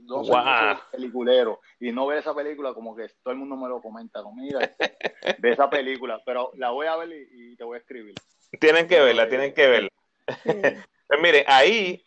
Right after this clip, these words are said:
Speaker 2: hay varias peleas y varias, y varias situaciones bien interesantes y bien curiosas que se dan entre, entre esa pareja.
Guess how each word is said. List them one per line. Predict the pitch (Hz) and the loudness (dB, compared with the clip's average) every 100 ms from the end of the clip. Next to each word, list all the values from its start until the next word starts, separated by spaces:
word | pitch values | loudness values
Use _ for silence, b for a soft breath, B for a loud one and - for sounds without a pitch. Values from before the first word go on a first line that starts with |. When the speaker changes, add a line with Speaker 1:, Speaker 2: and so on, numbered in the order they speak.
| - | 2
Speaker 2:
hay | 131 143 | 4 6
varias | 143 165 | 4 4
peleas | - 135 135 127 98 - - | 4 4 6 4 2 -4 -10
y | 120 | -6
varias, | 117 139 147 - | 0 2 2 -2
y | 131 | -4
varias | 120 127 160 | 0 0 0
situaciones | 151 147 156 156 120 | 0 0 0 -2 -4
bien | 127 143 160 170 | -6 2 2 2
interesantes | 160 147 139 139 139 156 | -4 -6 -4 -2 -4 -2
y | 135 | -4
bien | 117 117 | -4 -8
curiosas | 135 135 131 147 | -4 -2 -2 -2
que | 135 | -4
se | - | -4
dan | 117 127 | -2 -2
entre, | 131 120 113 107 | -4 -6 -6 -6
entre | 107 110 104 | -6 -6 -2
esa | 127 | 0
pareja. | 135 147 185 127 | 2 4 4 2